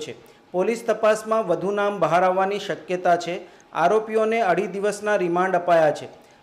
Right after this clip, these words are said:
જેને આધારે પોલીસ હવે આરોપીઓએ નકલી હુકમો કેટલી જમીન રજૂ કર્યા હતા તેની તપાસ કરી રહી છે.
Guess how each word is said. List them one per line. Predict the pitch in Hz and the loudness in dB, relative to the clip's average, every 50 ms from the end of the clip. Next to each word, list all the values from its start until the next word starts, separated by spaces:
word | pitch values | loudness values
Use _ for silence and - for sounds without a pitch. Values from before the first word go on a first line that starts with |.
| _ - | _ -10
જેને | 131 160 185 208 220 226 | -4 -2 -2 2 2 2
આધારે | 214 214 208 220 220 226 226 226 226 185 | 2 4 4 4 4 4 2 0 0 -4
પોલીસ | 180 175 190 208 - 214 | -2 -2 -2 -4 -2 -2
હવે | 202 208 214 | 0 2 4
આરોપીઓએ | 202 170 165 165 185 180 185 196 202 208 214 208 | 4 4 4 4 2 0 -2 -2 -2 0 0 0
નકલી | 202 170 165 - - 190 202 208 190 | 0 -2 -2 -4 -4 -4 -2 -2 -2
હુકમો | 196 202 202 202 208 208 214 208 - | -2 -2 -4 -2 -2 -4 -4 -4 -6
કેટલી | 175 165 170 170 190 220 208 180 | -6 -6 -6 -6 -8 -6 -2 -2
જમીન | 196 190 196 202 202 190 165 | -2 0 0 -4 -2 -2 -2
રજૂ | 165 156 175 190 180 | -2 -2 -2 -4 -2
કર્યા | 185 170 170 165 160 156 | 0 2 4 4 4 2
હતા | 151 156 165 185 196 - - - - - - - | 2 2 -2 -2 -2 -4 -12 -20 -20 -20 -10 -6
તેની | 185 190 214 233 226 - | -4 -2 -2 -2 0 0
તપાસ | 185 180 - 185 196 190 196 - | -2 0 4 2 2 2 2 -2
કરી | 190 175 175 165 | -2 0 0 0
રહી | 165 156 151 - | 0 -2 -2 -6
છે. | - | -12